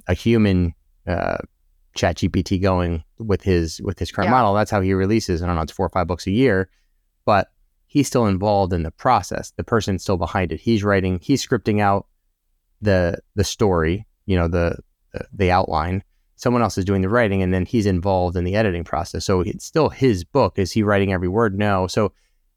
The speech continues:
Speaker 1: you know, there's always been this, you know, and in your book, you're gonna send it off to an editor. I mean, if you read, one of my favorite things in books, I always listen to the, the credits at the end.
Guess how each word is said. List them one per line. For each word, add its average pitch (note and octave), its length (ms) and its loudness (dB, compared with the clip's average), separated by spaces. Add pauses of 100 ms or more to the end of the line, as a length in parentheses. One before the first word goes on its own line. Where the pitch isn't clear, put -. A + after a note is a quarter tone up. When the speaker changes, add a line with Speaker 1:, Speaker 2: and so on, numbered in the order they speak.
(120)
Speaker 1:
you B2 80 0
know, G#2 140 2
there's A#2 180 2
always C#3 240 2
been G2+ 200 0
this, - 360 -4 (720)
you G#2 100 0
know, F#2+ 120 2
and G#2+ 420 0
in G2+ 160 0
your A2+ 140 2
book, G#2+ 200 -2
you're G#2+ 120 0
gonna G#2+ 120 2
send G2 220 0
it G2 40 2
off F#2+ 120 0
to G2+ 100 -4
an F#2+ 80 2
editor. G2+ 420 0
I G2 60 -2
mean, F#2 220 0
if - 180 -8
you G#2+ 120 2
read, G2 400 2 (100)
one G#2+ 140 0
of G2+ 40 2
my F2+ 120 0
favorite A2+ 320 2
things G2 480 0
in F#2 120 0
books, G2 220 -2
I F#2+ 80 -2
always G2+ 260 2
listen F#2 300 0
to F#2 140 0
the, F2 260 0 (420)
the F2+ 280 -2
credits F#2 340 -4
at E2 60 -8
the G2+ 160 0
end. F#2 300 0